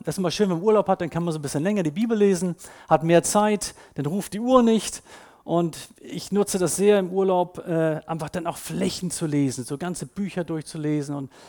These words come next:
es ist wirklich schön. Ich las ersten Timotheus sechs, Vers drei.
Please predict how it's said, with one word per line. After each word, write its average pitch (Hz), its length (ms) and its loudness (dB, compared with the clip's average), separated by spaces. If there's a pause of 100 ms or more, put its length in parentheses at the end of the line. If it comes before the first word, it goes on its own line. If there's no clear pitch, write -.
(320)
es 180 200 -6
ist - 40 -10
wirklich 156 240 -2
schön. 135 400 -4 (540)
Ich 151 220 -2
las 185 280 4
ersten 165 300 -4
Timotheus 165 500 -2
sechs, 165 320 -2
Vers 143 340 -2
drei. 165 560 2